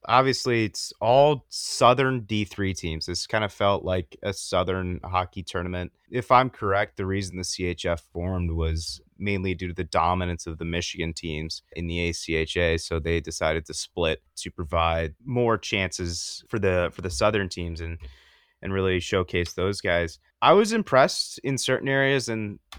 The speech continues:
less than impressed in other areas.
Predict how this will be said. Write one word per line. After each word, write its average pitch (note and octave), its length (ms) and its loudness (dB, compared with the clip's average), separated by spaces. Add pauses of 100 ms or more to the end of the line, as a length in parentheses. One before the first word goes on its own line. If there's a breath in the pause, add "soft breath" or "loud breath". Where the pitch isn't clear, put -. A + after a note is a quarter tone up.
(160)
less G#2+ 280 0
than A2+ 120 -4
impressed G#2+ 640 0
in G2+ 340 -4
other G2 260 -2
areas. G2 600 -2